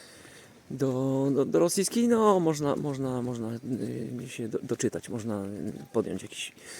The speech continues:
jakieś wnioski, wyciągnąć i da radę. Więc stotinki odczytałem, no i pomyślałem, że to, y, Bułgaria. Na rewers już nie spojrzałem,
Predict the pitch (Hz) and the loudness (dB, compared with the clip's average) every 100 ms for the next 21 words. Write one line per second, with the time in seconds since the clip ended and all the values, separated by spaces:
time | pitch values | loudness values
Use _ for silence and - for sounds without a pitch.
0 | - - - 107 101 110 95 - - 92 | -16 -12 -8 -4 -2 -2 -4 -6 -10 -12
1 | - - 101 95 98 120 - 113 104 98 | -12 -10 -6 -4 -2 -2 -2 -2 -2 -4
2 | - - - - - - - - 123 104 | -20 -20 -20 -18 -18 -18 -14 -2 2 2
3 | 95 117 143 - 170 151 151 135 139 - | 2 0 0 2 2 2 0 0 -2 0
4 | - - 135 135 135 113 - - - - | -4 -2 0 2 2 -2 -10 -20 -20 -20
5 | - - - - - 151 131 131 127 - | -20 -20 -20 -16 -6 -2 0 0 0 0
6 | 117 113 110 113 - 107 - - - - | -2 -2 -2 -2 -2 -4 -6 -18 -20 -20
7 | - - - - - - - - 127 113 | -20 -18 -18 -18 -20 -20 -20 -8 -4 -2
8 | 104 107 120 139 120 117 123 120 113 117 | 0 0 4 6 6 6 6 4 4 2
9 | 110 113 107 113 - 113 - 127 110 151 | 2 0 0 -2 0 -2 0 0 0 2
10 | 160 123 120 113 | 4 4 4 2